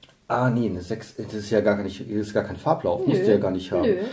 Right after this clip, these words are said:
Speaker 1: Aber die Sechsen
Speaker 2: Beliebige
Speaker 1: sind trotzdem
Speaker 2: Farben.
Speaker 1: schlecht, weil Sechsen, es gibt ja fünf Sechsen. Eins, zwei, drei, vier, fünf, sechs.
Speaker 2: <laughs>
Speaker 1: Ach nee, fünf, wir haben ja nur sechs. Ups.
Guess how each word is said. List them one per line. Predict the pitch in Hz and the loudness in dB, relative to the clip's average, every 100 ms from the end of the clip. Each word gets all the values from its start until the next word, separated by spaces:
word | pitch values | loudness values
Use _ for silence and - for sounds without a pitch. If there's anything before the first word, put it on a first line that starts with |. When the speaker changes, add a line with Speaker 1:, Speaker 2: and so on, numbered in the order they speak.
| - | -2
Speaker 1:
Aber | - 110 | 2 4
die | 113 | 6
Sechsen | 120 - - | 6 6 4
Speaker 2:
Beliebige | 135 139 | 6 6
Speaker 1:
sind | 131 | 8
trotzdem | 147 - | 6 6
Speaker 2:
Farben. | - 196 | 4 4
Speaker 1:
schlecht, | - 165 165 - | 2 2 2 4
weil | 123 123 127 127 127 | 8 10 12 12 8
Sechsen, | 110 127 135 - 156 | 6 2 2 -2 2
es | 135 - | 2 4
gibt | 131 | 2
ja | 131 117 | 6 4
fünf | 113 - 156 131 | 4 0 0 2
Sechsen. | 127 135 - 151 - | 0 0 -2 -8 0
Eins, | 107 110 147 214 202 - | 2 2 2 -4 -8 -14
zwei, | 117 117 120 127 131 127 127 | -2 2 4 4 2 -2 -2
drei, | 110 107 98 - | 4 6 6 2
vier, | - - 151 180 202 214 214 - - _ - | -6 -4 2 6 6 4 0 -12 -20 _ 4
fünf, | 135 117 113 | 6 6 2
sechs. | - 127 202 - - - 302 254 - | 4 6 6 4 -10 0 8 8 10
Speaker 2:
<laughs> | 262 254 - | 8 8 8
Speaker 1:
Ach | - | 10
nee, | 170 | 12
fünf, | 208 214 131 | 12 12 12
wir | 135 | 12
haben | 160 | 12
ja | 156 | 10
nur | 151 143 | 10 10
sechs. | 151 - - - | 8 6 6 6
Ups. | 196 | 8